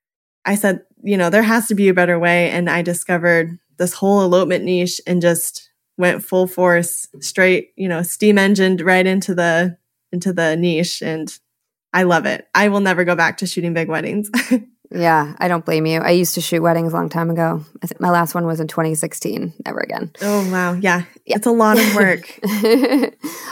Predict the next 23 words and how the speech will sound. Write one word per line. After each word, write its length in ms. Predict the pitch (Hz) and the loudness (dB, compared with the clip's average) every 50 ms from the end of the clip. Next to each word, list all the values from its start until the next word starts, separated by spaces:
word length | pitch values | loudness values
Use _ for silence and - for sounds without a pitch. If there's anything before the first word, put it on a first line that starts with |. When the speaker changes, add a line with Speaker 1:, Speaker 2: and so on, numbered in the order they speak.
| - - | -2 0
Speaker 2:
Okay, 220 | 254 254 - 170 - | 0 2 0 -2 -2
so 200 | - - 254 254 | 0 0 2 4
let's 280 | 277 330 453 - - | 4 2 2 0 0
talk 200 | 294 294 269 - | 0 0 2 2
about 220 | 233 185 175 160 - | 2 0 0 0 0
this 200 | - - - - | -4 -10 -10 -8
then. 220 | 175 165 165 175 | -8 -8 -8 -6
You 100 | 196 208 | -6 -4
discover 600 | 190 214 214 - - 269 277 349 370 359 349 294 | -2 -2 -2 0 0 0 2 2 0 0 -2 -2
the 200 | - 208 226 254 | -4 -4 0 2
elopement 440 | 247 220 214 208 202 - 180 175 - | 4 4 4 4 2 0 -2 -6 -4
niche, 320 | 160 165 170 175 - - - - | -4 -4 -4 -4 -4 -6 -6 -4
and 180 | 185 190 196 | -2 -2 0
then 640 | 190 202 196 196 190 196 196 196 196 196 190 190 - - _ _ _ _ _ _ _ _ | 2 2 2 4 2 2 0 0 0 -2 -2 -4 -6 -10 _ _ _ _ _ _ _ _
all 140 | - 190 196 | 2 4 4
of 40 | 202 | 4
a 60 | 214 | 2
sudden 240 | 214 220 202 190 196 | 0 0 0 -2 -2
the 60 | 190 | -4
clients 340 | 185 - 202 185 185 185 185 | -2 0 0 0 0 0 -4
come 200 | - 190 180 175 | -4 -4 -4 -4
flooding 340 | - 196 190 180 180 180 180 | -2 -2 0 0 0 0 0
in? 340 | 185 190 214 285 359 392 | 0 0 0 0 0 -4